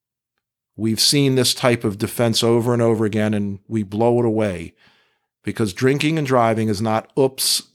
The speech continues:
I didn't realize," or, "Oops, I didn't realize I had too much."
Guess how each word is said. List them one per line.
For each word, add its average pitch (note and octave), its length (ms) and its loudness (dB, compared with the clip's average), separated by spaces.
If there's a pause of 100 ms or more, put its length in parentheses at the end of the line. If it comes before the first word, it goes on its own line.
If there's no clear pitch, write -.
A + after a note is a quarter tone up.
I A2 120 0
didn't B2+ 200 0
realize," G#2+ 760 0 (460)
or, A#2+ 220 -4
"Oops, C3+ 260 0
I A#2+ 120 2
didn't A#2+ 200 0
realize A#2 420 2
I A2 100 0
had A2 320 -4
too B2 180 -2
much." G#2+ 560 0